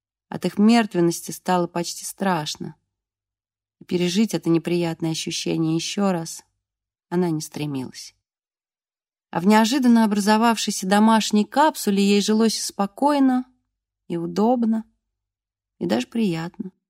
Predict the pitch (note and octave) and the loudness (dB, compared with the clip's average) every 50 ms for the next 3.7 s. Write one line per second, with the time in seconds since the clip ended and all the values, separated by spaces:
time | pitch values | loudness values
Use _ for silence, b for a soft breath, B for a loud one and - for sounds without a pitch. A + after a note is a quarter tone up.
0 | _ _ _ _ _ _ _ _ _ _ _ - F#3+ - G#3+ G#3+ G#3+ G#3 - A3+ | _ _ _ _ _ _ _ _ _ _ _ -8 -4 0 2 4 4 4 4 4
1 | G#3+ G#3 - G#3 G3 G3 G3+ G#3 G#3+ G#3 - - G#3+ F#3 D#3 C#3+ D3 D3 D3+ D#3+ | 2 4 2 2 4 4 6 4 4 2 2 2 2 2 2 2 0 -2 -2 0
2 | E3 E3 E3+ E3 D#3+ D#3+ - - E3 E3 F3 F#3 F#3+ F#3 E3+ E3 D#3+ D#3+ D#3 D3+ | 0 0 0 0 -2 -2 -4 -4 0 2 4 4 6 6 4 4 4 2 0 -2
3 | D3+ - E3 F3 F3 F3+ G3 A3+ A#3+ A3 F#3 E3+ D#3+ - | -2 -2 0 0 2 2 2 2 2 2 0 -2 -4 -8